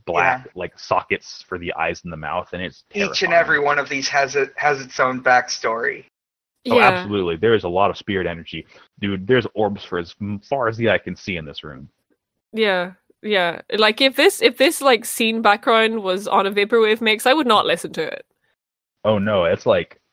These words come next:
Speaker 1: that's like clown vaporwave or something. That's scary. You don't wanna get that stuff in your head.
Speaker 2: It,
Speaker 3: Sorry,
Speaker 2: it'd
Speaker 3: search
Speaker 2: be,
Speaker 3: clown vaporwave on YouTube?
Speaker 2: it'd be some sort of, like, it would be like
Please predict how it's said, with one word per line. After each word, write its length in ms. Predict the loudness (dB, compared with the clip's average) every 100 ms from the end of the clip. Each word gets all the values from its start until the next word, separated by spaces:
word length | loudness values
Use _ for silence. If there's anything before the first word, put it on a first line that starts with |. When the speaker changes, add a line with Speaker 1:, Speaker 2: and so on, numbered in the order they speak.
| -8
Speaker 1:
that's 140 | -2
like 180 | -2 -2
clown 380 | -6 -6 -4 -4
vaporwave 460 | -8 -10 -8 -8
or 60 | -8
something. 240 | -8 -8 -8
That's 160 | -10
scary. 360 | -6 -4 -4 -6
You 80 | -8
don't 100 | -8
wanna 120 | -8
get 160 | -10 -8
that 180 | -10 -8
stuff 200 | -10 -10
in 80 |
your 120 | -14 -10
head. 200 | -10 -12 _ _ _ _ _ _ _ _ _
Speaker 2:
It, 160 | -6 -6
Speaker 3:
Sorry, 120 | -6
Speaker 2:
it'd 160 | -18 -20 _ _
Speaker 3:
search 240 | -8 -6
Speaker 2:
be, 240 | -6 -8 -8
Speaker 3:
clown 180 | -12 -12 -12
vaporwave 380 | -12 -12 -12
on 80 | -12 -12
YouTube? 320 | -10 -2 0 0
Speaker 2:
it'd 140 | -4
be 140 | -2 -2
some 180 | 0 -2
sort 300 | -2 2 4
of, 260 | 4 2 -2
like, 240 | -2 -2 -4 _ -20 -20 _ _ _ _ _ _
it 100 | -2
would 220 | 0 0
be 240 | 2 4 4
like 460 | 6 6 6 2